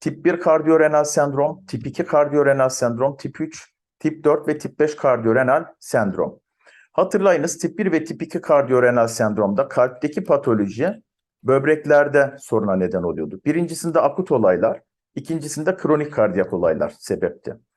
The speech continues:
Üç ve dörtte ise böbreklerdeki patoloji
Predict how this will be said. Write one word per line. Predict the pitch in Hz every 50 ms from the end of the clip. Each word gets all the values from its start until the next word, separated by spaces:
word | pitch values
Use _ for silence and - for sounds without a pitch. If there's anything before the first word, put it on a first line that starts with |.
| _ _ _ _ _ _ -
Üç | 165 196 190 - 196
ve | 208 185
dörtte | 185 175 175 175 175 - 240
ise | 214 185 - - 120 120 - - - _ _ _ _ _ _ -
böbreklerdeki | 113 131 131 135 151 165 170 165 165 160 160 165 160 156 175 165 170 - 185 180 - - -
patoloji | 139 110 110 - 107 95 95 95 95 123 165 190 196 -